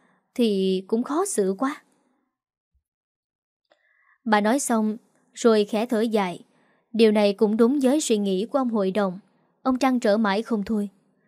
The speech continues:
Lần này ông quyết tâm mạnh tay, bằng mọi giá sẽ tìm ra hung thủ để trừng trị. Bởi đêm qua,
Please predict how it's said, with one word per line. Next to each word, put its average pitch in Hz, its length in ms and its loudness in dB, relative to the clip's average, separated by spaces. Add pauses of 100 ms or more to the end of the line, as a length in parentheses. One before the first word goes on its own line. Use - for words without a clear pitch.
(240)
Lần 220 200 2
này 202 220 2
ông 247 220 0
quyết 359 200 2
tâm 202 260 0
mạnh 190 240 -2
tay, 233 220 -2 (460)
bằng 220 240 2
mọi 202 200 2
giá 240 320 0
sẽ 240 180 -2
tìm 190 320 -2
ra 208 300 0
hung 254 160 0
thủ 214 360 0 (380)
để 254 140 6
trừng 226 280 0
trị. 190 300 0 (420)
Bởi 208 200 2
đêm 208 220 0
qua, 196 400 -4